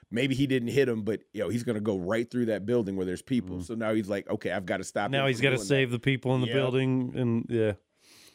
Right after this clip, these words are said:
Speaker 2: it's the same kind of thing with Juggernaut, right? It's like
Speaker 1: Mm-hmm.
Speaker 2: he would just, like, since you couldn't stop him.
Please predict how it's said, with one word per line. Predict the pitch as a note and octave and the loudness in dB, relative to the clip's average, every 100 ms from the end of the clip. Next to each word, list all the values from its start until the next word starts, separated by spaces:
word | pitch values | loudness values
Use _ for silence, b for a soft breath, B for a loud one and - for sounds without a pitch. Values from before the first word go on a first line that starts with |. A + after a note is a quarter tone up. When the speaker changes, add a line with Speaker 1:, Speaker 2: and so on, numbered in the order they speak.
| b b | b b
Speaker 2:
it's | E3+ | -2
the | G3 | 0
same | F3+ E3+ D3+ | 2 4 6
kind | D#3+ D3+ C#3 | 6 4 4
of | |
thing | - C#3+ C#3 | 2 2 4
with | A2+ | 2
Juggernaut, | B2 B2 C#3+ C3+ A#2+ A#2+ | 4 4 4 4 4 4
right? | A#2+ B2+ C#3+ | 4 4 4
It's | - A#2+ A2+ | 2 0 2
like | A#2 G#2+ | 2 2
Speaker 1:
Mm-hmm. | G#2 G#2 A2+ C3 _ _ - | -2 -8 -8 -8 _ _ -2
Speaker 2:
he | C3+ | 2
would | B2+ A2+ | 2 2
just, | B2 A#2 - - | 0 0 -4 -2
like, | C3+ A2+ | 0 0
since | - A2+ A2+ | -2 -4 -4
you | A2+ | -2
couldn't | C3 A2 | 0 0
stop | - - A#2 B2+ A#2+ | -2 0 2 2 2
him. | A#2 | 0